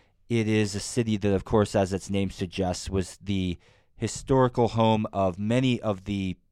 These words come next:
uh, major tire and rubber manufacturers in the United States, most notably Goodyear and Firestone. And in fact, those two companies are still,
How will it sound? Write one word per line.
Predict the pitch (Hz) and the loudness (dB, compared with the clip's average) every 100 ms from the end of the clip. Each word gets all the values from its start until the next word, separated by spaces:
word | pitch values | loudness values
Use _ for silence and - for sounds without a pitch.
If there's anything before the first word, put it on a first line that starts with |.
| _ - | _ -12
uh, | 82 82 76 | -10 -10 -6
major | 107 127 123 113 98 90 - - | 0 2 2 2 0 -2 -8 -12
tire | - 110 104 95 | -2 2 2 0
and | 92 | -2
rubber | 95 92 | -4 -4
manufacturers | 92 87 87 87 82 - 82 87 - | -4 -8 -8 -10 -10 -12 -14 -14 -10
in | 131 | -8
the | 110 | -6
United | 92 82 80 | -6 -6 -8
States, | - 80 82 - - | -12 -14 -14 -14 -10
most | - 113 - | -2 -2 0
notably | 104 95 90 92 85 - _ - | 0 0 -2 -4 -4 -8 _ 0
Goodyear | 107 92 92 90 - | 0 2 2 2 0
and | 98 90 | -2 -4
Firestone. | - 92 85 - 85 82 82 - - _ - - | -4 -2 -4 -8 -10 -10 -10 -14 -20 _ -20 -10
And | 104 | -8
in | 92 | -4
fact, | 113 98 | -4 -4
those | - 123 - | -2 -2 -4
two | - 110 | -6 -6
companies | 113 101 95 92 | -4 -6 -4 -6
are | 90 | -6
still, | - - 123 110 98 | -10 -2 2 2 0